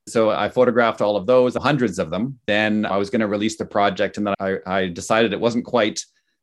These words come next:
impactful enough. We'd all seen photographs of old growth stumps before. Every British Columbian knows them very well from walking through the woods.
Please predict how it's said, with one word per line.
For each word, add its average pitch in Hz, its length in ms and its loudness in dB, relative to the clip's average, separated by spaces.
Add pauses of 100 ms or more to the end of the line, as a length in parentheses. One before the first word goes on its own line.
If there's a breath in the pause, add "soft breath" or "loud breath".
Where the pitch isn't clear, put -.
(360)
impactful 127 600 2
enough. 107 300 -2
We'd 101 140 -2
all 101 160 0
seen 101 320 -6
photographs 98 480 0
of 92 80 -6
old 95 160 -4
growth 95 180 -2
stumps 95 300 -4
before. 101 440 0
Every 104 200 -2
British 104 260 0
Columbian 120 480 4
knows 117 300 2
them 117 120 0
very 131 220 6
well 113 260 2
from 127 140 -6
walking 117 320 0
through 113 140 -6
the 107 80 -4
woods. 139 360 -4